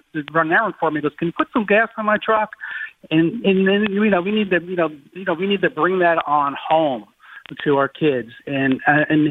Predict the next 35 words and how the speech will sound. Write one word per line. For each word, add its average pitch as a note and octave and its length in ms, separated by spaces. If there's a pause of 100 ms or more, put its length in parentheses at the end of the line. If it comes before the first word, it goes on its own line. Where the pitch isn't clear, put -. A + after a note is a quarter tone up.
he's G#3+ 200
the G3 80
one F3+ 200
that D#3 140
surprised E3 540
me. C#3 100
He F3 160
went A#3 240 (100)
to, E3+ 240
um, C#3+ 400
Normandy D#3+ 680 (320)
in D3 80 (120)
France F3 400
a D3+ 60
few D3 160
years C3 340
ago, B2 460
and C3+ 220
he E3+ 200
saw F3+ 220
the D#3 160
beaches D#3+ 340
in D3 120
Normandy. D3 560 (400)
He G#3 260
came G#3+ 260
back C#3+ 440 (800)
on D#3+ 360
fire D3+ 460 (160)
for C#3+ 540
the C3 200
sacrifice D#3+ 640 (140)
our, C#3 300 (160)
our, C#3+ 420
our, C#3+ 280